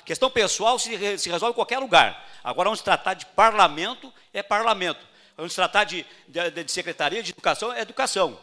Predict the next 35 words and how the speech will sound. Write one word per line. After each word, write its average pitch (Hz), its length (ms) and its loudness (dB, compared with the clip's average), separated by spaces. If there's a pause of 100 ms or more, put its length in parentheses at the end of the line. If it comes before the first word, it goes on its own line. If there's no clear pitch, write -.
É 139 80 -8
assim 135 240 -8
que - 60 -10
se 156 140 -8
trata. 113 260 -8 (260)
É 123 60 -14
assim 214 220 -14
que 240 100 -8
as 165 140 -4
leis 165 180 -8
co-, 127 240 -8
combinam, 123 460 -6
presidente. 95 580 -12 (500)
Então, 185 260 0
eu 208 40 0
quero 220 140 2
dizer, 160 580 -4 (140)
por 160 80 -8
pedido 160 640 -4 (240)
da 139 160 -2
fala 208 240 2
do 214 80 -6
Ramiro, 175 440 -4 (300)
ah, 147 200 4
representando 170 540 -2
todos 214 280 0
nós 180 200 2
da 156 140 6
base 202 280 8
de 220 40 -8
governo 180 340 0
que 165 120 -4
assinamos 165 340 -2
o - 20 -12
documento, 175 540 0